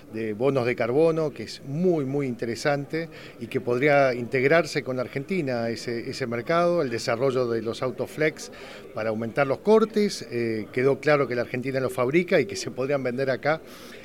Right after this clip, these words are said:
así que vamos a ir por una decisión política donde se autorice la, la comercialización de ese tipo de autos, y quedó más que claro para la Argentina que, que necesita tantos dólares que aumentar el corte de etanol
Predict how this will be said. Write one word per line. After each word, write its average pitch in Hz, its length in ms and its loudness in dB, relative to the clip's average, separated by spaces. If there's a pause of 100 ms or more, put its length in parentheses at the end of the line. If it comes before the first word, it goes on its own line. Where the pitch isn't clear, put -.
así 120 220 -6
que 127 140 2
vamos 123 400 0
a 120 60 -2
ir 120 160 0
por 117 200 -4
una 117 160 -2
decisión 113 380 -6
política 123 680 -4
donde 107 300 -6
se - 120 -8
autorice 120 540 -6
la, 107 240 -4
la 110 140 -8
comercialización 123 760 -6
de 120 60 -8
ese 113 100 -14
tipo 123 220 -6
de 123 100 0
autos, 180 400 0 (420)
y 147 120 -4
quedó 143 260 6
más 160 240 0
que 151 160 -4
claro 160 440 2
para 117 280 -2
la 110 80 -4
Argentina 190 800 0 (580)
que, 113 800 0
que 120 140 -2
necesita 123 480 0
tantos 151 320 2
dólares 170 320 6
que - 100 -2
aumentar 117 480 2
el 131 160 0
corte 147 320 0
de 123 60 2
etanol 165 460 2